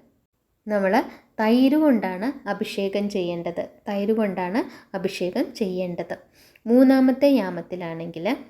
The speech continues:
നെയ്യഭിഷേകമാണ് പറയുന്നത്. നാലാമത്തെ യാമത്തിൽ തേൻ കൊണ്ടാണ് അഭിഷേകം ചെയ്യേണ്ടത്. അപ്പോൾ ഒന്നാമത്തെ യാമത്തിൽ ജലം, രണ്ടാമത്തെ യാമത്തിൽ തൈര്, മൂന്നാമത്തെ യാമത്തിൽ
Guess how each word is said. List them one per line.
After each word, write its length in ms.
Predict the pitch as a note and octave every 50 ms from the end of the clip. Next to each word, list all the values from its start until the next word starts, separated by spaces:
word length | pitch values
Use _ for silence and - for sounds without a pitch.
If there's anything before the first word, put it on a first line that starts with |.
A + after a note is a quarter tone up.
| _ _ -
നെയ്യഭിഷേകമാണ് 1040 | G3+ G#3 G#3+ G#3+ G#3+ B3 C4 B3+ B3 B3 B3 - C4 B3+ B3 B3 A3 F#3+ F3+ F#3 F3+ -
പറയുന്നത്. 600 | F3 F3 E3+ E3+ E3+ E3+ E3+ E3+ E3+ B3 D4 - - - - - _ _ _ _ -
നാലാമത്തെ 580 | B3 B3+ C4 C4+ C#4 C#4 C#4 C4+ B3 C4 G#3
യാമത്തിൽ 520 | F#3+ F3 F3 E3+ E3 E3 E3 - - G3 A3+ D4+ - - - _ _ _ _ _ _ _ _ _ _ _ _ _ _ _ _ _ _ _ _ _ - -
തേൻ 340 | A#3+ B3 C4 C#4 D4+ D#4+
കൊണ്ടാണ് 800 | E4+ - B3 G3 F#3 F3 F#3+ G3+ G3+ F#3+ A#3+ E4 - - - -
അഭിഷേകം 560 | G#3+ G3 G3 - - - F3 E3+ E3+ F3+ F3+
ചെയ്യേണ്ടത്. 520 | - F#3+ F3 F#3 F#3 F3 F3 E3+ F3 - F3 - _ _ -
അപ്പോൾ 280 | A#3 - A#3+ C#4 - - - - _ -
ഒന്നാമത്തെ 560 | - G#3 G#3 G#3 G#3+ G#3+ G#3 G#3+ G#3 G#3+ A#3 A3+
യാമത്തിൽ 580 | A3 G#3 G3 F#3 F#3 F3+ - - F#3+ G3 G3
ജലം, 500 | G3 F#3+ - F#3+ F3 E3+ G3 C4 E4+ - - - _ _ - G3+
രണ്ടാമത്തെ 560 | G#3 G#3+ G#3+ A#3+ A#3 A3+ A3 A3+ A3 - A#3
യാമത്തിൽ 640 | A3+ A3 G3+ F#3+ F#3 F3+ E3+ - - E3+ F3 E3+ E3+ - -
തൈര്, 420 | F3 E3 D#3+ E3 F3 F3+ A3 D4 F4+ - - - _ - -
മൂന്നാമത്തെ 600 | A3+ A#3+ A#3+ A#3 A#3 A#3 A#3 A#3 A3+ A#3 A#3 A#3
യാമത്തിൽ 520 | A#3 G3+ F3+ F3 F3 E3+ D#3+ - - F3+